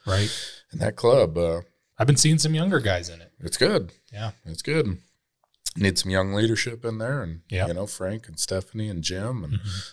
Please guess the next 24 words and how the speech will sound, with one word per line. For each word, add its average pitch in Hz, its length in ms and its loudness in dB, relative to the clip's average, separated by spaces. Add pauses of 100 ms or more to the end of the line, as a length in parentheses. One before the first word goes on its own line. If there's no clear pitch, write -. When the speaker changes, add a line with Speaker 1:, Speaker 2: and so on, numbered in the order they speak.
Speaker 2:
they're - 140 -20
all 101 80 -10
doing 90 200 -6
a 85 40 -8
great 90 220 -2
job 98 240 -2
over 76 160 -4
there. 76 200 -10 (140)
Speaker 1:
Right. 107 220 2
Speaker 2:
So, 73 320 -14 (800)
um, 73 380 -14 (800)
yeah, 73 160 -2
hats - 260 -4
off 95 180 0
to - 80 -16
those 78 180 -4
people. 78 400 -10
You 80 80 -8
know, 98 60 4
Speaker 1:
Yeah. 101 120 4 (100)
Speaker 2:
Skylar 85 460 -2
Hill 87 380 -6
and, 78 80 -20 (920)
uh, 113 260 -12